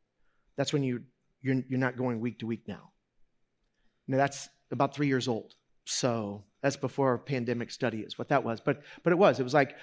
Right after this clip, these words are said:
once your, like, your quality of, like, the quality of your life is, like, the happiness, your ability to, like, be stressless, like, the, the, the anxiety that's in your heart. Like, if you, if you make less than that,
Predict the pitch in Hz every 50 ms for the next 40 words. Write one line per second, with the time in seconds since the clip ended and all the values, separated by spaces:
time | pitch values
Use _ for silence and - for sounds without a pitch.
0 | - - - - 175 175 170 - 175 151 165 151 160 151 - 160 147 151 - 208
1 | 220 233 214 208 185 156 143 - - 160 151 - - - - - - - - -
2 | 143 165 - - 208 226 247 254 269 254 226 170 175 185 170 165 170 185 185 175
3 | 160 147 - - 160 147 127 139 - 156 151 139 147 - - 147 135 202 202 185
4 | - 175 151 139 123 120 - - 156 151 147 123 165 180 190 185 185 180 165 156
5 | 147 147 139 - - 151 139 - - - 170 160 147 139 - - - 139 120 113
6 | - - 139 131 - - 147 139 143 - 147 - 131 147 151 170 196 190 139 160
7 | 165 165 156 156 139 - - 139 143 139 127 143 139 123 - - - - - -
8 | - - - - - - 160 151 156 151 151 180 196 185 - - - 175 196 196
9 | 214 196 - 170 196 226 233 226 - - 185 170 170 160 165 156 -